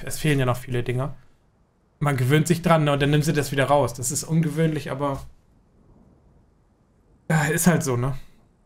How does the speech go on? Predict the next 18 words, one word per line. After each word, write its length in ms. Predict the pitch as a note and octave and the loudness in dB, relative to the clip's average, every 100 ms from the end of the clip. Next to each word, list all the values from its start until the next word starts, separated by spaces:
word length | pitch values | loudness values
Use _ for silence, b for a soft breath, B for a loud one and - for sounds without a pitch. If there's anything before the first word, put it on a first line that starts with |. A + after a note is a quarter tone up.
| _ _ _ _ _ _ _ _ _ _ - | _ _ _ _ _ _ _ _ _ _ -4
Aber 160 | C#3 D#3+ | 2 4
wir 100 | E3+ | 6
hoffen, 120 | E3 | 4
dass 120 | D#3 | 2
die 100 | F#3 | 2
bald 180 | D#3+ D3+ | 2 2
mal 80 | - | 2
patchen. 320 | F3 F3+ D3+ | 0 0 0
Wir 80 | C3 | 2
brauchen 220 | D3 C#3+ | 2 2
wieder 120 | C#3 | 2
neuen 260 | C#3 C#3 C3+ | 4 2 4
Inhalt 360 | G3 F3+ F3 | 4 4 2
hier. 420 | E3+ D#3 C3 G#2+ - _ | 0 0 0 -2 -8 _
Der 160 | D3 D3 | 2 4
gute 400 | C#3 C4 G#3+ G#3 | 4 4 4 4
alte 280 | F3+ F3+ F3 | 4 6 6
Mule. 640 | E3 F#3+ F#3 D#3 A#2 G#2+ | 6 6 4 4 2 0